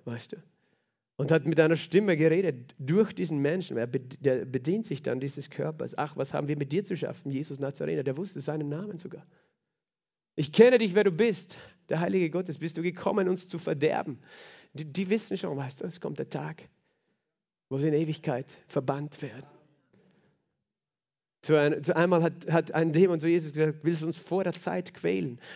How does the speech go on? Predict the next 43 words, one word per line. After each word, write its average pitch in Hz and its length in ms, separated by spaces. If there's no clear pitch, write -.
Die 175 120
wissen, 165 420
was 139 160
auf 139 80
sie 147 160
wartet. 147 340
Ähm, 139 340
weil 147 140
Jesus 156 340
muss 165 200
sie 151 160
verbannen, 151 580
weil, 143 240
weil 143 200
Geisterleben 151 840
existieren 151 640
ewig 147 320
weiter. 151 320
Und 127 100
er 127 60
muss 151 220
sie 151 60
an 143 100
einen 143 180
Ort 156 320
bringen, 143 320
wo 139 80
sie 143 120
niemanden 147 400
mehr 135 220
quälen 135 460
können. 170 420
Und - 120
das 143 220
wird 190 180
er 165 140
auch 151 180
tun. 202 360
Aber 135 260
was 151 180
hat 185 140
Jesus 208 320
gemacht? - 380